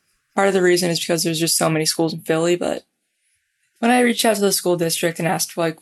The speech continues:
why did they do this? What was their decision-making process? Um, the spokesperson, Marissa Orbanek, she said that it's because currently they, what they do is barricade the doors, and they want to give, uh, students the option to evacuate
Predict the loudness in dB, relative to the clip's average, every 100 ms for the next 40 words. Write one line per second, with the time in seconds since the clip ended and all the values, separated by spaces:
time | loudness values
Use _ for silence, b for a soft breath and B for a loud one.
0 | -4 -2 0 -2 -2 0 0 -2 -4 -4
1 | -2 -4 -4 -4 -4 -4 -4 -6 -12 -4
2 | -4 -2 0 0 0 -2 -2 -2 -2 -2
3 | -4 -4 -2 -4 -2 -2 0 -2 -2 -2
4 | -2 -2 -2 -4 -6 -2 0 0 0 2
5 | 0 0 -4 -6 -8 -4 0 2 0 -2
6 | b b b b b -2 0 2 2 4
7 | 2 2 0 -2 -4 0 -2 0 0 0
8 | 0 -4 -2 -2 0 0 0 0 -4 -8
9 | _ _ _ _ _ 0 0 0 0 0
10 | 2 0 -2 -2 -2 -2 -2 -2 0 0
11 | -2 0 0 0 -4 -6 -2 -2 0 0
12 | -4 -4 -2 0 -2 -4